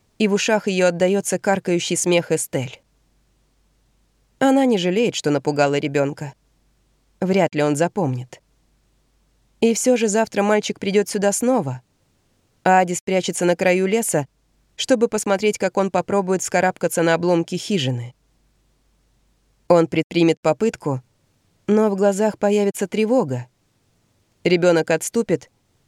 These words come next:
и убежит прочь. Вспомнит ли он тот момент о ведьмах и зарытых костях,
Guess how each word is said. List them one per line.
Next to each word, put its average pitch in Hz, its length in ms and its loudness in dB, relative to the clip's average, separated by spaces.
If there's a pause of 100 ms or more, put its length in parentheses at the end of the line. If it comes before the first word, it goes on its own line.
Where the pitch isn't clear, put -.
(340)
и 226 140 2
убежит 196 440 0
прочь. - 460 -6 (1400)
Вспомнит 262 500 0
ли 170 80 0
он 170 160 2
тот 175 200 -2
момент 180 420 0
о 180 100 2
ведьмах 180 400 0
и 196 100 -2
зарытых 185 440 0
костях, 214 520 -2